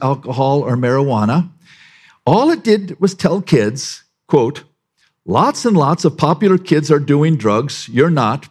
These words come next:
Perhaps you should check them out." And that's exactly what it did. Drug use went up, not down.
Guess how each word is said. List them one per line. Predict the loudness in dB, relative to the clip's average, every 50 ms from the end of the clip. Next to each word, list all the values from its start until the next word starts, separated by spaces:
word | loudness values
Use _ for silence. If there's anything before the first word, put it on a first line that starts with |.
| _ -6
Perhaps | -4 -2 0 0 -2 -2 -2 -4
you | -4
should | -2 -2 -6 -4 0
check | 0 -2 -2 -2
them | -6 -2 -2
out." | -2 -2 -2 -6 -8 -12 -18 -20 _ _ _ _ _ _ _ _ _ -20 -20 -20 -20 -20 -20 -20 _ _ _ -20 -20 _ -2
And | -2 0 2
that's | 2 0 0 0 0 0
exactly | -2 -2 -2 -2 0 0 0 0 -2 -2 -2 -2
what | 0 0 0 0
it | 0 -2 0
did. | 0 0 0 0 -2 -8 -12 _ _ _ _ _ _ _ _ _ _ _ _ _ _ -16
Drug | -4 0 2 2 2 2 0 0
use | 0 2 2 2 0 -4 -8 -16 -16 -8
went | -6 -4 -2 -2 -4 -4 -8 _ _ _ _ _ _ _ _ _ _ _ _ _ -2
up, | 0 0 0 -4 -8 _ -20 _ _ _ _ _ _ _ _ _ _ _ _ _ _ _ _ _ _ _ _ _ _ _ _ -4
not | -2 -2 -2 0
down. | -2 -2 -2 -2 -6 -14